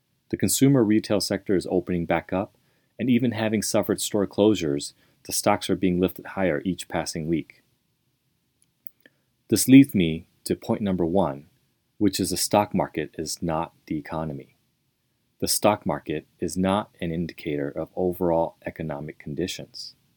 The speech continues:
Yes, the stock market responds to economic condi-, conditions, but it is not a direct correlation to it. So what is the stock market correlated to?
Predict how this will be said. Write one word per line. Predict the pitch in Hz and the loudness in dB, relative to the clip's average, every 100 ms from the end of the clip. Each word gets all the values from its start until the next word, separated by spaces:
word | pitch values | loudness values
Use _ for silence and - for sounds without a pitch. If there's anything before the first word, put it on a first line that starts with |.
| _ _ _ _ _ _ - | _ _ _ _ _ _ 2
Yes, | 101 131 - - - _ | 4 4 2 -4 -8 _
the | 98 | -8
stock | - 117 - | 0 0 2
market | 92 87 98 | -2 -2 -2
responds | 92 85 - 104 95 71 - | -2 -4 0 0 0 -2 -8
to | - | -10
economic | 85 - 80 73 73 - | -10 -8 -6 -6 -8 -10
condi-, | 73 71 - - - | -8 -8 -8 -14 -10
conditions, | 90 73 71 78 80 - - _ _ _ _ _ _ | -6 -6 -6 -8 -10 -12 -18 _ _ _ _ _ _
but | 110 110 | 6 6
it | |
is | 117 98 | 6 4
not | 110 120 78 _ | 0 0 -2 _
a | 92 | -4
direct | 85 82 82 85 - | -2 0 0 -2 -2
correlation | 98 85 85 92 80 | -2 2 2 0 -4
to | 71 71 | -8 -10
it. | 67 _ _ _ _ _ _ _ _ _ _ _ | -10 _ _ _ _ _ _ _ _ _ _ _
So | - 120 110 - _ _ | 0 4 4 2 _ _
what | 135 147 | 2 4
is | 143 | 2
the | 98 | 0
stock | - - 78 | -2 -2 -2
market | 85 76 - | -4 -6 -10
correlated | - 76 73 71 71 | -8 -6 -4 -6 -8
to? | - 69 | -10 -10